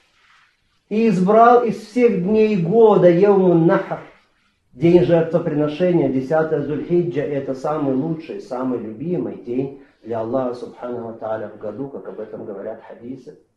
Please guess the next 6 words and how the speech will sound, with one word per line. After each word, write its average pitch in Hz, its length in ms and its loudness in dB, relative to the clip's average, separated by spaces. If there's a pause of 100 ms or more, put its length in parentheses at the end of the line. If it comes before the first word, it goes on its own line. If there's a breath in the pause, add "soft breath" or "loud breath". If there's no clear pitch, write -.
(920)
И 202 160 0
избрал 214 880 6 (760)
из 185 280 0
месяцев 170 840 0 (840)
месяц 220 460 2
Рамадан 180 800 2